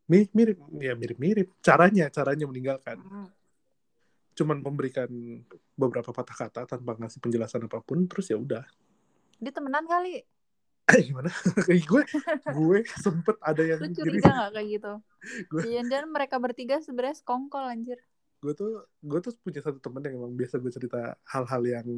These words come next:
Speaker 1: kayak gini-gini. Terus kata temen gue gini,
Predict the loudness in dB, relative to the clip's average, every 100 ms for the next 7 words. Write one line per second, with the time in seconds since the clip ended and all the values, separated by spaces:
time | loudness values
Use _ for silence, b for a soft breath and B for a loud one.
0 | -4 -4 -2 -4 -6 -8 -10 -14 _ _
1 | _ b b b b b b _ 2 2
2 | 0 2 4 4 0 -2 0 0 -2